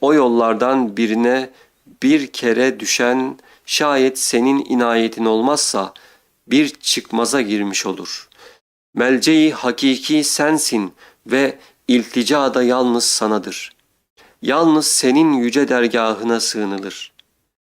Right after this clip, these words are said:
Ey maksud, ittihaz edilenlerin en kerimi ve kapısında el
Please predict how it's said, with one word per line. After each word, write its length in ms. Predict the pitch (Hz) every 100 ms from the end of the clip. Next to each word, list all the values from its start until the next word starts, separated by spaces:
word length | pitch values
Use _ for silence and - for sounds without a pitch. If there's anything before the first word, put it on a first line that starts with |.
| _ 147
Ey 220 | 160 135
maksud, 520 | 117 107 - 107 95 - _ - - - _ -
ittihaz 720 | 123 - 131 120 151 160 - -
edilenlerin 880 | 117 113 123 120 113 117 147 151 139 - _ _
en 260 | 143 156 143
kerimi 640 | - 127 120 123 123 151
ve 280 | 131 135 139 - _ _
kapısında 760 | - 120 120 - 120 117 131 -
el 320 | 139 156 151